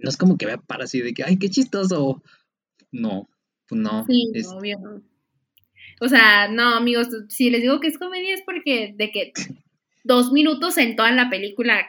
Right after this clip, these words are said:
Speaker 2: completa, o sea, no creen que se trata de reírnos, no. Pero, mm, o sea, sí, sí, es interesante. Pero bueno, la verdad, en conclusión, o sea, el cine coreano sí es muy interesante, más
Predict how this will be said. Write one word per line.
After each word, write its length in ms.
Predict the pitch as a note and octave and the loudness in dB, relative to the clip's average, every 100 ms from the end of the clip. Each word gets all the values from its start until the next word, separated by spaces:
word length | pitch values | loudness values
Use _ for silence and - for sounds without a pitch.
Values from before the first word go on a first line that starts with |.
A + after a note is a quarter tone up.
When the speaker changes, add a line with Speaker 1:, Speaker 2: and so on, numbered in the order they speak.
| - | -8
Speaker 2:
completa, 460 | F#3+ F#3 E3+ - | -12 -10 -10 -10
o 60 | D#3+ | -12
sea, 180 | - E3 | -12 -12
no 100 | F#3+ - | -14 -14
creen 240 | G3+ G#3 | -14 -12
que 440 | - F#3+ C3 A#2 _ _ | -10 -10 -12 -16 _ _
se 180 | - - | -10 -8
trata 300 | - F#3+ G#3+ | -10 -10 -8
de 180 | A#3 G#3+ | -8 -6
reírnos, 500 | F#3+ G3+ G3+ F3+ - | -6 -8 -10 -20 -16
no. 200 | G3+ - _ - - - - | -14 -16 _ -20 -20 -14 2
Pero, 600 | B3+ B3 A#3+ A#3 A3+ A3+ | 6 6 6 4 2 0
mm, 200 | A3 A3 | -2 -2
o 260 | B3 - - | 0 0 2
sea, 120 | D4+ | 0
sí, 120 | G4 A4 | 0 -4
sí, 80 | G4+ | -6
es 80 | G4+ | -10
interesante. 720 | G4+ G4+ B3+ B3 A#3 A3+ G#3+ - - _ _ - | -8 -2 -2 0 -4 -4 -8 -14 -20 _ _ 2
Pero 220 | D4 D4+ | 6 6
bueno, 320 | C#4+ A3 A3 _ _ _ - | 4 -2 -6 _ _ _ 2
la 140 | C4 | 2
verdad, 360 | C4 C4 C#4 C#4 | 4 2 0 -2
en 140 | E4+ | -6
conclusión, 680 | F#4 E4+ B3+ B3 B3+ B3 C#4+ | -4 -6 -4 -4 -2 -2 0
o 60 | D4 | -2
sea, 140 | A#3 | -2
el 100 | G#3 G#3 | -4 -8
cine 240 | A3 A#3+ | -8 -6
coreano 320 | B3 G#3 G#3 A#3+ | -6 -6 -8 -10
sí 80 | |
es 100 | A3+ | -10
muy 100 | A3+ | -6
interesante, 640 | A#3+ A#3 G3 G3+ G#3 B3+ D4+ | -6 -6 -10 -16 -8 -6 -6
más 380 | G#3 G3+ G#3 | -6 -4 -4